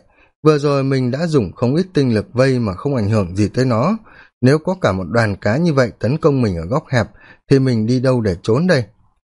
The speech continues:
Nghĩ tới đây, Lâm Vân liền muốn tăng tốc độ bơi về phía trước. Thật không ngờ vừa bơi tới một nơi khá rộng rãi thì cảm giác có lực lượng đánh vào càng ngày càng nhiều.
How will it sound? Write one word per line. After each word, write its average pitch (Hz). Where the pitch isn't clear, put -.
Nghĩ 196
tới 202
đây, 175
Lâm 139
Vân 135
liền 95
muốn 120
tăng 123
tốc 175
độ 139
bơi 123
về 95
phía 127
trước. 233
Thật 165
không 208
ngờ 139
vừa 135
bơi 175
tới 180
một 147
nơi 113
khá 123
rộng 127
rãi 127
thì 131
cảm 98
giác 143
có 208
lực 135
lượng 120
đánh 139
vào 127
càng 117
ngày 110
càng 101
nhiều. 104